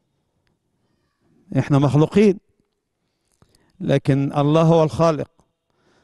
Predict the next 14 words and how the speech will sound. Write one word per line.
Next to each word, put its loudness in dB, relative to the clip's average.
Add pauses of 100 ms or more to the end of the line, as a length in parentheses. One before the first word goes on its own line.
(140)
نروح -4
لما -2
نلاقي 2
السيد 0
المسيح 0
في -2
هذه 2
المعجزة 0
يخلق، -2 (2500)
يخلق -2
من -4
الخمس -4
خبزات -2
والسمكتين -2